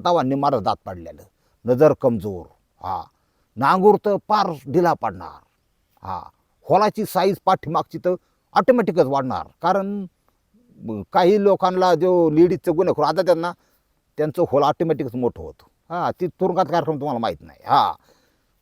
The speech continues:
त्यो पार असं होणार की हे जीवन नको आपल्याला, साठीला बाहेर येणार. आणि छमाटीचं काय घेऊन बसला, छमाटी आता दोन हजार पंचवीस लग्न होऊन जाणार, विषय संपला.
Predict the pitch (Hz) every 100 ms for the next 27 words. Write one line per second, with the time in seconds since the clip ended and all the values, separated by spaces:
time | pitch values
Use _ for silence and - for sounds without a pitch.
0 | _ 220 233 226 180 196 196 196 - 208
1 | 180 165 - 156 151 120 143 143 127 98
2 | 127 - - - _ - 190 180 202 175
3 | 170 147 90 90 82 - _ 180 - 269
4 | 285 277 277 262 254 240 196 180 160 -
5 | _ - 185 208 208 208 208 208 160 220
6 | 190 - 208 165 208 - _ _ _ _
7 | _ _ _ _ _ _ _ 185 269 269
8 | 165 139 127 - _ - 240 269 214 95
9 | 50